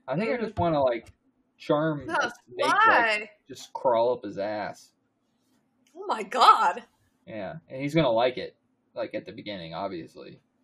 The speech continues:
Speaker 1: you know, just the tip at least. Everybody enjoys just the tip, but then, like, past that, like, it's, you know, to each their own.
Speaker 2: <laughs>
Speaker 1: Um, but then it's gonna be a poisonous snake. And
Speaker 2: Like the,
Speaker 1: then,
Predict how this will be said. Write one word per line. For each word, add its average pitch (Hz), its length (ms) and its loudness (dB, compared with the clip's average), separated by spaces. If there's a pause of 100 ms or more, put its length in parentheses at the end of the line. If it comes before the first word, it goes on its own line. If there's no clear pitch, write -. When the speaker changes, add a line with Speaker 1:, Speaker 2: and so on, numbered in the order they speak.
(340)
Speaker 1:
you 85 120 -20
know, 52 100 -18 (140)
just - 220 -16
the - 60 -20
tip - 280 -10
at - 120 -20
least. - 260 -16
Everybody 117 420 0
enjoys 101 340 -14
just - 240 -20
the - 60 -20
tip, - 340 -6
but - 100 -20
then, 110 160 -10
like, 92 220 -12
past 117 300 -2
that, 139 280 0
like, 80 120 -8
it's, - 240 -18
you 85 120 -16
know, 64 240 -18 (480)
to 113 100 -8
each 110 240 -10
their 98 200 -4
own. 117 480 -12
Speaker 2:
<laughs> - 40 -20 (1080)
Speaker 1:
Um, 640 220 -8 (380)
but - 140 -6
then 127 460 0 (440)
it's - 120 -14
gonna 123 220 -6
be 110 160 -6
a 92 60 -8
poisonous 113 640 -6
snake. - 300 -20 (840)
And - 120 -14
Speaker 2:
Like 110 80 -8
the, 123 80 -6
Speaker 1:
then, 110 260 -10